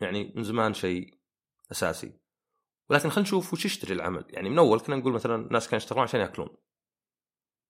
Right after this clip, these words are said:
فإذا شفنا وش يشتري ال-، المال ولا هي ضروري، نقدر نقسمها لأربع مجموعات. هذا تقسيم من عندي. الأولى ممكن تسمى الضروريات. الضروريات هي ببساطة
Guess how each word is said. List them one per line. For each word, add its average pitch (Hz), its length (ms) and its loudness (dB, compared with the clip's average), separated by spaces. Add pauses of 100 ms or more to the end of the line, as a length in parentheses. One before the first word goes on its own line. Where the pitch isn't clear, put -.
(600)
فإذا 104 640 4
شفنا 175 280 2
وش 127 140 0
يشتري 101 320 -2
ال-، 90 320 -6
المال 98 560 2 (1300)
ولا 101 120 0
هي 98 40 4
ضروري، 95 640 0
نقدر 208 180 0
نقسمها 143 340 -2
لأربع 101 600 0
مجموعات. 80 640 -6
هذا - 100 -6
تقسيم - 240 -6
من 85 100 -4
عندي. - 340 -10 (720)
الأولى 175 240 10
ممكن 151 340 2
تسمى 127 640 0
الضروريات. 90 680 -2 (680)
الضروريات 151 680 2
هي 156 40 0
ببساطة 120 720 0